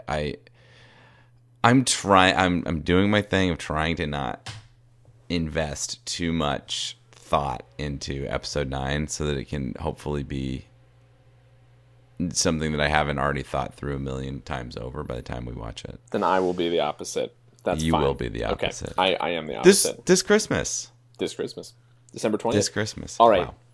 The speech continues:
Speaker 2: What about the Obi-Wan news?
Speaker 1: It wasn't really, it wasn't really news. The, um, that Ewan McGregor is gonna come back to reprise his role as Obi-Wan.
Speaker 2: Right.
Speaker 1: I'm in.
Speaker 2: We get the of-,
Speaker 1: I'm in.
Speaker 2: we get
Speaker 1: It's
Speaker 2: the
Speaker 1: been
Speaker 2: official announcement.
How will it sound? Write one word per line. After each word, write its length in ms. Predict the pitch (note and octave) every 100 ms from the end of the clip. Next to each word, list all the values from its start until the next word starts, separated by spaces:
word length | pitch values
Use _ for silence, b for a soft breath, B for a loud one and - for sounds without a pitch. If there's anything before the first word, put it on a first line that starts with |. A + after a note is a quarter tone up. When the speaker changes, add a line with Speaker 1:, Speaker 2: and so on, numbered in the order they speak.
| - b b b b -
Speaker 2:
What 300 | A#2 A2+ B2
about 520 | B2 A#2+ A2 G#2 -
the 400 | G#2+ G2+ G2+ G2 -
Obi-Wan 420 | G2+ F#2 E2 D2
news? 340 | D2 B1 - - _ _ -
Speaker 1:
It 180 | - E3+
wasn't 320 | A3 A3 G#3
really, 460 | D3+ F#3 E3 D3 -
it 80 | A2+
wasn't 320 | D3 D#3+ D#3
really 200 | C#3 A2+
news. 720 | G#2+ B2+ A#2+ D2 A1+ - - -
The, 420 | F#2 E2 D#2+ A1+
um, 320 | D2+ C#2+ D2
that 160 | C#2+ D2+
Ewan 260 | F#2+ G#2
McGregor 400 | G2 E2 D#2+ D#2
is 120 | D2
gonna 160 | - C2+
come 320 | - E2+ E2
back 540 | D2+ C2+ B1+ - - - _ _ _ _ _ -
to 120 | C#2+
reprise 460 | C2 - D2 D2+
his 200 | - C#2+
role 400 | C#2+ C#2 C2+ B1+ -
as 220 | C#2+ C#2+ -
Obi-Wan. 600 | D2 C2 C2+ C2+ C2+ - _ b b b b b b -
Speaker 2:
Right. 240 | F2 - -
Speaker 1:
I'm 160 | D#3+ A3
in. 300 | D#4+ E4 C#3+
Speaker 2:
We 80 |
get 120 | F3+ G3
the 100 | D3
of-, 80 |
Speaker 1:
I'm 140 | A#2 D#3+
in. 240 | G3+ F3
Speaker 2:
we 100 | A#2+
get 40 | D#3
Speaker 1:
It's 80 | -
Speaker 2:
the 120 | G#2+
Speaker 1:
been 100 | -
Speaker 2:
official 440 | - A2 - D#2+
announcement. 440 | G#1+ - - -